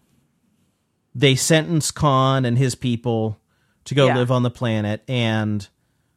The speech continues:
Speaker 1: that's that. So, like, theoretic-, and there's almost kind of a moment where, where Khan is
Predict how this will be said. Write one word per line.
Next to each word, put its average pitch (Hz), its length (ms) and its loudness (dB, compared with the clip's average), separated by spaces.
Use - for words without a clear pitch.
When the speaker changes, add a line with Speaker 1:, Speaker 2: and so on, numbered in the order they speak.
Speaker 1:
that's 127 340 0
that. 113 480 -4
So, 135 220 0
like, 113 200 0
theoretic-, 131 600 2
and 143 180 0
there's 127 200 2
almost 131 500 0
kind 156 320 2
of 131 80 -2
a 127 80 2
moment 135 500 0
where, 113 680 -2
where 127 160 0
Khan 117 540 0
is 107 360 -8